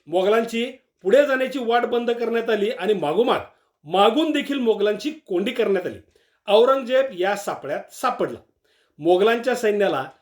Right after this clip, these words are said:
रसद मिळायचे बंद झाले. सोबतचे अन्नधान्य व इतर सामुग्री काही दिवसातच संपली. या कोंडीतून लढाई करून बाहेर पडणे अवघड आहे हे लक्षात आलेल्या औरंगजेबाने एक वेगळीच चाल खेळली. त्याने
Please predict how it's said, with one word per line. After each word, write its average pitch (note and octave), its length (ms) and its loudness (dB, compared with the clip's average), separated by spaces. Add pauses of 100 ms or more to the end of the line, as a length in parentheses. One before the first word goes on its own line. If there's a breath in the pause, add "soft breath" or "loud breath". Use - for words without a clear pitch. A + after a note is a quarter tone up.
(160)
रसद G3+ 360 0
मिळायचे A#3+ 360 0
बंद A3+ 360 -2
झाले. G#3 260 0 (400)
सोबतचे C4 500 0
अन्नधान्य A3+ 640 0 (160)
व E3 200 -2
इतर G#3+ 200 -2
सामुग्री G3 480 -2 (300 soft breath)
काही G#3+ 240 0
दिवसातच A#3+ 600 0
संपली. A3 340 -4 (400)
या F#3 240 -2
कोंडीतून A3+ 600 0 (300)
लढाई E3+ 380 2
करून C#4 340 -2
बाहेर A#3 260 2
पडणे A3+ 360 -2 (140)
अवघड D3 300 0
आहे D3 440 -2 (180)
हे D4+ 100 2
लक्षात C4+ 380 -2
आलेल्या A#3+ 400 0
औरंगजेबाने F#3+ 760 0 (340 soft breath)
एक D4 200 -4
वेगळीच C4 480 -2
चाल A3+ 240 4
खेळली. A2+ 260 -10 (440)
त्याने F#3+ 540 0